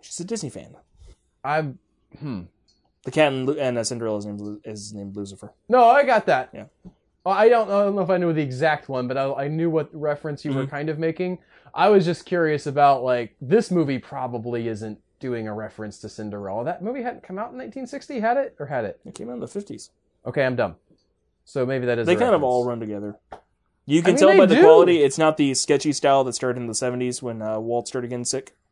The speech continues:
Speaker 2: Right, but then you get back to, like, Aladdin and the
Speaker 1: That's the Disney Renaissance that
Speaker 2: like,
Speaker 1: started
Speaker 2: the
Speaker 1: again with
Speaker 2: Little Mermaid.
Speaker 1: The Little Mermaid started at the very end of the eighties.
Speaker 2: Right.
Speaker 1: So
Speaker 2: I thought
Speaker 1: from
Speaker 2: Little Mermaid was nineties. But anyway,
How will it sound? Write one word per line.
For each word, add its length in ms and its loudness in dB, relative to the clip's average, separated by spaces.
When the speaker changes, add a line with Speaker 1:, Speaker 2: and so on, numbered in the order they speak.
Speaker 2:
Right, 380 4
but 140 2
then 160 2
you 80 2
get 200 2
back 320 -2
to, 220 2
like, 280 0
Aladdin 680 2
and 260 -2
the 260 2
Speaker 1:
That's 200 2
the 120 0
Disney 240 -2
Renaissance 420 -2
that 60 -4
Speaker 2:
like, 100 0
Speaker 1:
started 320 -2
Speaker 2:
the 360 0
Speaker 1:
again 100 -8
with 260 0
Speaker 2:
Little 200 -6
Mermaid. 600 -2
Speaker 1:
The 140 -4
Little 180 4
Mermaid 480 0
started 280 -6
at 60 -10
the 80 -8
very 360 -2
end 160 -4
of 100 -6
the 80 -8
eighties. 460 -16
Speaker 2:
Right. 440 -2
Speaker 1:
So 100 -14
Speaker 2:
I 80 -2
thought 60 -2
Speaker 1:
from 240 -6
Speaker 2:
Little 180 -8
Mermaid 260 -4
was 140 -8
nineties. 400 -10
But 140 2
anyway, 460 2